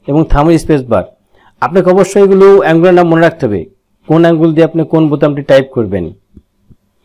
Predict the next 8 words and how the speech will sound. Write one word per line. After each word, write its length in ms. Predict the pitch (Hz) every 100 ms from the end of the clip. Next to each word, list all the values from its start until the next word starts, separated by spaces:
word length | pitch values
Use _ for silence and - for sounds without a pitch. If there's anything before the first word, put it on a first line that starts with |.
| _ _ _ _ _ _ _ _ _ _ _ _ - _ _ _
চলুন 220 | 180 196
শুরু 220 | 190 180
করি। 280 | 160 143 180 - _ _ _ _ -
স্টার্ট 320 | - - 185
এক্সারসাইজ 340 | 180 165 185 180
এখানে 220 | 185 185
ক্লিক 280 | 180 175 175
করলাম, 380 | 143 117 117